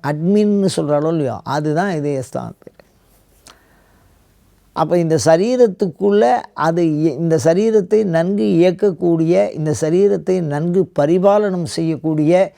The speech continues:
இந்த சரீரத்தை கொண்டு, ஊனினை கொண்டு உயிர் பண்பை உணரக்கூடிய சக்திக்கு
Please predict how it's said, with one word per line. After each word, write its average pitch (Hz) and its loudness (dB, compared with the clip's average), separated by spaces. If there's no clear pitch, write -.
இந்த 160 0
சரீரத்தை 175 2
கொண்டு, 190 0
ஊனினை 190 2
கொண்டு 202 0
உயிர் 180 0
பண்பை 190 2
உணரக்கூடிய 175 0
சக்திக்கு 185 -2